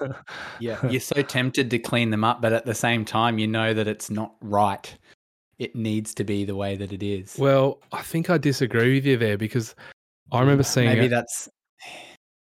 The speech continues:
Speaker 2: yeah, you go, sorry.
Speaker 3: I, I remember seeing a concept where someone had done that exact thing, and I'm, I'm trying to find it now. I can't find it. And they'd, they had brought it, brought it to the modern, modern day, and it looked so great. Like,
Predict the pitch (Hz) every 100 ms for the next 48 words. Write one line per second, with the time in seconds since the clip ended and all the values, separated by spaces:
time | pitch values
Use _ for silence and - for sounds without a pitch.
0 | _ 127 117 107 107 117 107 95 - 92
1 | 87 - - - - - 135 135 135 135
2 | 127 - 120 123 123 123 110 - - 107
3 | 110 113 110 110 101 - 107 110 101 104
4 | 107 107 107 104 101 107 104 - - 107
5 | 104 101 107 - - - 104 - 113 110
6 | 107 101 98 101 98 98 104 101 - 104
7 | 110 104 110 107 110 107 101 - _ _
8 | _ _ 113 104 113 98 104 110 107 -
9 | _ _ _ _ - 117 110 - 98 101
10 | 110 101 104 101 120 104 98 98 107 110
11 | 107 98 107 _ - 104 - - - -
12 | 135 120 117 101 101 104 107 - _ _
13 | _ _ _ 113 98